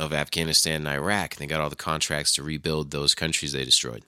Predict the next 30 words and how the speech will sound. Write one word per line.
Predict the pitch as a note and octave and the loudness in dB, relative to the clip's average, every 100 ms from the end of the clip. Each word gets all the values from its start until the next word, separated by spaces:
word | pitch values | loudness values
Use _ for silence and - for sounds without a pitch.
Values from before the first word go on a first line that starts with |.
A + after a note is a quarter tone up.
| - - - - - - - | -20 -18 -16 -16 -16 -18 -2
Uh, | F2+ F#2+ F#2+ | 6 8 10
with | C3+ | 8
the | C3+ | 6
covid | - D#3+ E3 E3 | 6 6 8 8
nineteen | C#3 C3 - A#2 | 8 6 6 6
outbreak, | A2 G#2 G#2 G#2 - | 6 6 8 6 6
too, | - C3+ C3 | 6 8 8
the | G#2 F2+ | 8 8
who, | D#3 G#3+ E3 C#3+ D#3 - - _ _ - | 8 10 8 8 2 -12 -20 _ _ 2
the | D#3 | 8
who, | F3+ A3+ A3+ D#3+ D#2+ D2 _ _ _ _ _ _ _ | 8 8 6 6 4 -6 _ _ _ _ _ _ _
the | F2+ G2 | 4 8
who | F#3 A#3+ G3+ | 8 8 8
is | D#3 C#3 | 8 8
playing | - C#3 D#3 D#3 D3+ C#3 - | 8 10 10 10 8 4 4
a | G#2 | 4
game | F#2+ G2+ A#2+ B2 A2+ F#2+ - - | 6 6 8 8 6 2 -10 -10
with | - G2 | 2 4
the | F#2 | 4
pandemic | - A2+ A2 G#2+ G#2+ G2+ | 6 6 8 8 6 6
declaration, | G2 F#2 F#2+ G#2+ A2 - G#2 E2+ | 6 6 8 8 10 8 8 6
only | G2+ G2 | 6 8
this | A#2+ B2+ | 8 8
time | A#2+ A2 G2+ | 6 4 4
its | - | 4
motivation | F#2+ F2 F#2 F2 F2+ | 4 6 8 8 6
is | E2 | 4
precisely | F2+ - E2 D#2 E2 | 6 6 6 4 2
the | F#2 | 6
opposite. | D#3+ F#3+ - C3 F2+ | 6 6 6 6 4